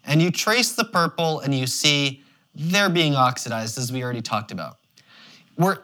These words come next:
adding that this is a trans delta two enoyl coa. And the reason we're referring to it in that manner is that, first of all, trans, because the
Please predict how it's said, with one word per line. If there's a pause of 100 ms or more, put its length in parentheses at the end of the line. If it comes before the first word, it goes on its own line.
adding
that
this
is
a
trans
delta
two (300)
enoyl
coa. (880)
And (220)
the
reason
we're
referring
to
it
in
that
manner (340)
is
that,
first
of
all, (180)
trans, (760)
because (420)
the